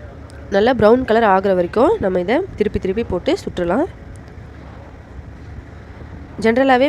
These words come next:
பசங்க ஸ்வீட் பொட்டேட்டோ வந்து விரும்பி சாப்பிடுவாங்க. நம்ம இந்த மாதிரி கொஞ்சம் டிஃப்ரெண்ட்டா செஞ்சோம்னா இன்னும் நல்லா விரும்பி சாப்பிடுவாங்க.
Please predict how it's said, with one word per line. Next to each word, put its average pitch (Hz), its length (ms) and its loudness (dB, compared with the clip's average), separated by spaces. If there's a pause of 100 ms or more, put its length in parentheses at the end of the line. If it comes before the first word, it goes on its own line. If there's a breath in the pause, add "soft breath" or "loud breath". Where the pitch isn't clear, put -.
பசங்க 233 300 2
ஸ்வீட் 233 320 -2
பொட்டேட்டோ 196 520 0
வந்து 202 240 -2
விரும்பி 214 220 0
சாப்பிடுவாங்க. 196 680 -2 (420 loud breath)
நம்ம 254 220 4
இந்த 240 200 2
மாதிரி 247 180 4
கொஞ்சம் 214 220 2
டிஃப்ரெண்ட்டா 226 400 -2
செஞ்சோம்னா 196 380 -2 (120)
இன்னும் 208 260 -2
நல்லா 196 160 0
விரும்பி 233 300 0
சாப்பிடுவாங்க. 175 680 -4